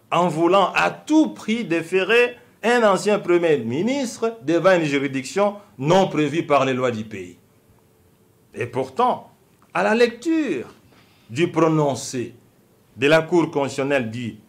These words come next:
quinze novembre deux mille vingt et un,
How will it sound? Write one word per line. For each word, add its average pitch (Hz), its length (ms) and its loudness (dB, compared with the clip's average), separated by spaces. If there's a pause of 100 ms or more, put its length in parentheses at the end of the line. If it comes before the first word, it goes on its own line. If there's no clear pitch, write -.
(220)
quinze 135 720 2
novembre 135 840 4
deux 131 240 0
mille 127 240 -2
vingt 123 320 -4
et 180 160 4
un, 269 160 2